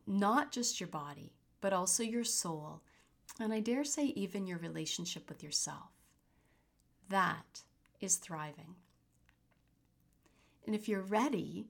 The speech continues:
to become a cancer thriver, I would love for you to join my Living to Thrive program.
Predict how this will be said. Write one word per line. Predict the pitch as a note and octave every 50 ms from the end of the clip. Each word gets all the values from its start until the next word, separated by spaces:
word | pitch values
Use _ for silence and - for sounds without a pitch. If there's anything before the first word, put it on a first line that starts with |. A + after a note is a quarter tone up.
| - _ _ _ -
to | - A#3+
become | G3+ G#3+ G#3+ G#3+ - G3+ F#3
a | F#3+
cancer | F#3+ - - F#3 F3+ F3 - F3
thriver, | F3 - - E3+ D#3 D3+ D3+ D#3 D#3 D#3 - -
I | - G#3+ A#3
would | C4 C#4 C#4+ C#4
love | B3 G#3 F3+ F#3 F3+ F3 F3+ F#3+ G3+
for | - - - G3+
you | F#3 E3+ E3+ E3+ E3
to | - - F3
join | - - E3 E3 E3 E3 E3+ E3
my | E3+ E3
Living | D#3+ D#3+ E3 D#3+ E3 D#3+
to | E3 E3
Thrive | - - E3 D3+ D3+ D3+ D3 -
program. | - - D#3+ D#3 D3 - D#3 C#3+ C#3 C#3+